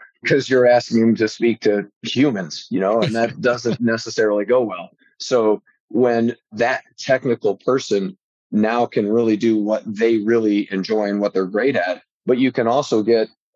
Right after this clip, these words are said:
Speaker 1: a diversity of talent of people that come in that are great communicators or are terrific risk management people, you know, former
Speaker 2: Right.
Speaker 1: auditors and things like that that come in. So I think the message is really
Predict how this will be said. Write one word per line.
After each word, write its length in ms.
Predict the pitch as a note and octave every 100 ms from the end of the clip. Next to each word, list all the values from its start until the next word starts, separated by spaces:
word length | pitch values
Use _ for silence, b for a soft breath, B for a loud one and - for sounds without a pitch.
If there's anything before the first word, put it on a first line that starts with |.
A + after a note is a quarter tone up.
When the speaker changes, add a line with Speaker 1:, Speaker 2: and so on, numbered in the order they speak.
| -
Speaker 1:
a 100 | A2+
diversity 520 | G2 G2+ A#2 - G#2+
of 140 | G2
talent 340 | - G#2+ G#2 F#2+
of 100 | F2+
people 280 | A#2+ G#2+ G2
that 120 | F#2+
come 200 | A2 G#2
in 200 | G#2 G2
that 120 | G2+
are 100 | G2
great 400 | F2 G#2 A#2+ C3
communicators 960 | - A2 C3 G#2 F#2+ F#2 F2+ - - - _ _ A2+
or 400 | C#3 B2 A#2 - _
are 120 | A2
terrific 460 | G#2+ G#2+ A#2+ - A2
risk 240 | A2+ A#2 -
management 480 | G#2+ G#2+ G2+ G#2 F#2+
people, 360 | A#2+ A#2 A2+
you 100 | - G2
know, 100 | F2
former 380 | - B2+ A#2 G#2
Speaker 2:
Right. 120 | G#2
Speaker 1:
auditors 560 | G#2+ A2 F#2+ F2 E2 F#2+
and 160 | F#2+
things 220 | A2 G#2+ G2
like 160 | F#2+
that 180 | G#2 G#2+
that 100 | -
come 160 | - G2
in. 160 | A2+ F#2+
So 200 | - G2+
I 80 | G2
think 280 | B2 A#2 - _ _ -
the 60 |
message 560 | G#2+ A2 C#3+ - A2 G#2
is 360 | G#2 G2+ - - -
really 580 | A2 A2 G#2+ G2+ F#2+